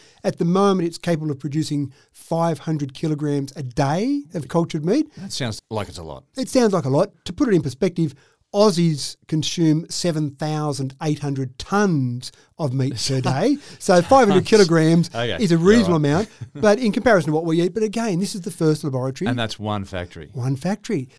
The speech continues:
Speaker 1: They're only small at this stage 'cause they're still learning how to get up to higher quantities. That's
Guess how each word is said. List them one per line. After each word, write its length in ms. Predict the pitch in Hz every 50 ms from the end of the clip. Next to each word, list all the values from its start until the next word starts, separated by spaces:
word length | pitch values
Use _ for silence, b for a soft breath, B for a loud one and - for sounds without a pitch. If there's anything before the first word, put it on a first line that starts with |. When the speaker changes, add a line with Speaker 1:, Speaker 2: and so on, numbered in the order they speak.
| _ _
Speaker 1:
They're 200 | 175 160 147 151
only 260 | 165 190 202 196 185
small 400 | - - - - 165 165 175 170
at 60 | 160
this 140 | 147 190 196
stage 300 | - - 160 156 156 -
'cause 160 | - 170 143
they're 80 | - 165
still 240 | - - - - - 147
learning 400 | 143 147 160 175 185 180 170 151
how 120 | 151 156
to 60 | 143 139
get 180 | 135 151 151
up 120 | 151 147 -
to 160 | 143 135 123
higher 320 | - - 160 160 160 156
quantities. 400 | - - 175 180 165 147 147 139 B B B B B B _
That's 320 | 196 214 208 - - -